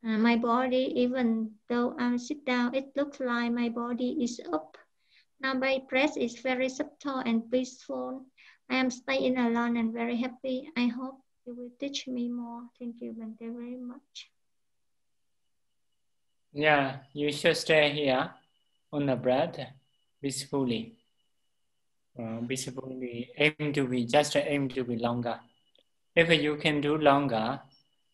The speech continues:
Speaker 2: you will have a, you may, you may see someday. Later it will be bright. If the light is, uh, outside,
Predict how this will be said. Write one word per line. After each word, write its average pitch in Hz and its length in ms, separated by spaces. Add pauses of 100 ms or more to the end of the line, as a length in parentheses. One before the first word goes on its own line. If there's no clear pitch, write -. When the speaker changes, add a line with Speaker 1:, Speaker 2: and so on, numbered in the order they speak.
(120)
Speaker 2:
you 123 460
will 127 120
have 131 340
a, 127 180 (480)
you 127 140
may, 127 500
you 127 160
may 127 180
see 117 680
someday. 120 520 (600)
Later 135 300
it 139 320
will 117 220
be 117 120
bright. 117 460 (1300)
If 165 240
the 147 100
light 160 320
is, 165 300
uh, 123 460 (1000)
outside, 147 580